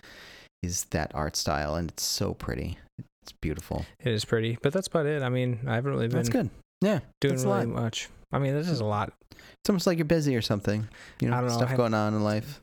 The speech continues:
Speaker 2: You know, baby, you know, who needs, who needs
Speaker 1: Nah,
Speaker 2: personal
Speaker 1: yeah.
Speaker 2: time?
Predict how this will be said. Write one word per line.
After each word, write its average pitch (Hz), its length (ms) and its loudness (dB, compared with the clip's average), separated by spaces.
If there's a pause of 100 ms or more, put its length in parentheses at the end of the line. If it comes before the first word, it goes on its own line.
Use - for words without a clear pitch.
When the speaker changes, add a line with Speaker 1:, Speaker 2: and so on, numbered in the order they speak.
(100)
Speaker 2:
You 123 100 -2
know, 104 120 -2
baby, 104 640 -2
you 113 60 0
know, 104 260 -2
who 135 100 -2
needs, 107 380 -2 (200)
who 147 100 2
needs 117 260 2
Speaker 1:
Nah, 78 420 2
Speaker 2:
personal 127 380 2
Speaker 1:
yeah. 113 60 -2
Speaker 2:
time? 113 420 0